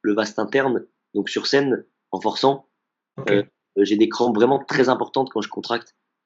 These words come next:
Speaker 1: Ça fait que ça me fait des micro-lésions musculaires, c'est très douloureux. Et je pense que le corps simplement se protégeait, se
Speaker 2: Ouais.
Speaker 1: protégeait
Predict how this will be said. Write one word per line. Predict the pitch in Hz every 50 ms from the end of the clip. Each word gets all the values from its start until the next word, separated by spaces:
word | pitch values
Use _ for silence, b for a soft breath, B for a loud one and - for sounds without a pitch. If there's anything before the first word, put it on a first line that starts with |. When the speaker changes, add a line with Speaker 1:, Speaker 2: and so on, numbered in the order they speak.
| _ _ -
Speaker 1:
Ça | - - 113 104
fait | 104 127 117 113
que | 113 113 104 101 101 98 98 101 98
ça | - - - 101
me | 95
fait | - -
des | 104 101 101 98
micro-lésions | 104 110 107 - - 123 120 117 110 101 117 117
musculaires, | 113 104 107 - - 110 120 123 -
c'est | - - -
très | - - - 123
douloureux. | 113 107 110 110 107 117 131 131 131 b b b b _ _ -
Et | 104 101
je | - -
pense | 135 131 131
que | - 117
le | 107
corps | - - 135 131 -
simplement | - 120 110 - 117 113 123 120
se | 120 - -
protégeait, | - - 117 104 107 110 104 110 120 117 - _ _ _ _ _ _ _ _ _
se | - - -
Speaker 2:
Ouais. | 135
Speaker 1:
protégeait | 131 120 - -